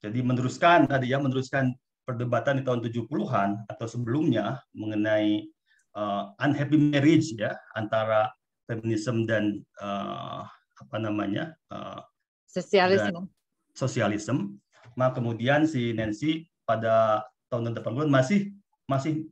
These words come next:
Speaker 1: melanjutkan diskusi tersebut, tapi, eh, dengan memperhadapkan antara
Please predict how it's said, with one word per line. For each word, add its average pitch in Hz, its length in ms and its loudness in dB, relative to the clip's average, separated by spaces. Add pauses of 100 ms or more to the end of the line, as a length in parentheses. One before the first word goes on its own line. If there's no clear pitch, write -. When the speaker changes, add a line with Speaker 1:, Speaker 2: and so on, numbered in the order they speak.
(120)
Speaker 1:
melanjutkan 156 720 4
diskusi 127 340 -4
tersebut, 123 460 -4
tapi, 170 460 0 (600)
eh, 120 420 0 (340)
dengan 135 400 2
memperhadapkan 127 720 0
antara 117 400 0